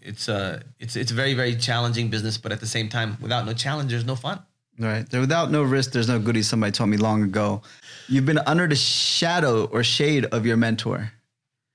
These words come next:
Speaker 2: Now you're at the point of really breaking out into your own. That's really,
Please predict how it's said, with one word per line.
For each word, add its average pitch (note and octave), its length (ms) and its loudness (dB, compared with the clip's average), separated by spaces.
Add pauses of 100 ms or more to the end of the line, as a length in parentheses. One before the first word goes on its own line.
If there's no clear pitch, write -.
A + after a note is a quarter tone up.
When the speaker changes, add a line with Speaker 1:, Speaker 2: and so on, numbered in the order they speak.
(240)
Speaker 2:
Now C3+ 280 2
you're C#3 240 4
at A#2+ 180 0
the A#2+ 80 -2
point B2+ 380 0
of G#2+ 180 2
really A2 200 4
breaking G#2+ 540 0
out F#2+ 220 0
into G2+ 200 -2
your F#2 160 0
own. F2 340 -4 (1080)
That's C#3 220 0
really, C#3 420 4